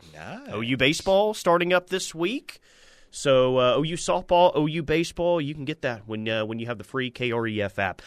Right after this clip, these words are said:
Speaker 2: Um, our buddy Jim and Casper, I did not see the, uh, state of Wyoming highlighted today in the app map. Maybe he's somewhere else.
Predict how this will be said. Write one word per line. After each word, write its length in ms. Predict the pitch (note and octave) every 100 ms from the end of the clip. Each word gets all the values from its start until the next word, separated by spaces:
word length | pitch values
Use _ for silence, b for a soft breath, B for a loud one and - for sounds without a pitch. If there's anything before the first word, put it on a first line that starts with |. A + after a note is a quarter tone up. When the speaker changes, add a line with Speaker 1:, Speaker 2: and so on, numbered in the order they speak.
| B B -
Speaker 2:
Um, 220 | F3 F3
our 120 | E3+ E3+
buddy 260 | G#3 B3
Jim 300 | C#3 C3+ G3
and 120 | E3
Casper, 600 | - D3 C#3+ - - G#3 -
I 120 | D#3+
did 140 | F3+
not 200 | F#3 F#3
see 300 | - F#3+ F3+
the, 500 | D3 D3+ C#3+ C3 A2+ b b b b b
uh, 140 | A#2+ A#2+
state 280 | - F#3+
of 140 | E3+ A#2
Wyoming 800 | D#3+ E3 C#3+ D3+ E3+ F3 F#3+ - - -
highlighted 540 | - E3 E3+ E3+ F3 E3+
today 460 | F3 F3 F3+ F#3
in 240 | F3+ C#3+ B2+
the 180 | A#2+
app 180 | C3+ C#3+
map. 300 | D#3 D#3+ D#3+
Maybe 260 | C3+ C3+ B2+
he's 200 | C3 A#2
somewhere 380 | C#3+ C3+ C3 B2+
else. 280 | C#3+ -